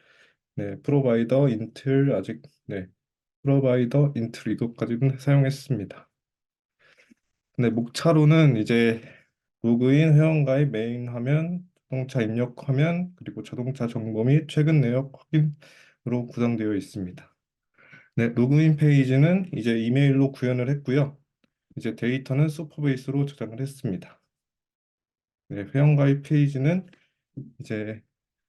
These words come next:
이메일, 그리고 비밀번호, 이름, 전화번호를,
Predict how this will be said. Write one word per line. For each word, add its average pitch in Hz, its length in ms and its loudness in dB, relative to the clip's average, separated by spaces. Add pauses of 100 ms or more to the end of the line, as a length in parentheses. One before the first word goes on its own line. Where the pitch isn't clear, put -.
(1300)
이메일, 147 600 2
그리고 123 260 -6
비밀번호, 120 540 0
이름, 139 420 0
전화번호를, 120 840 -4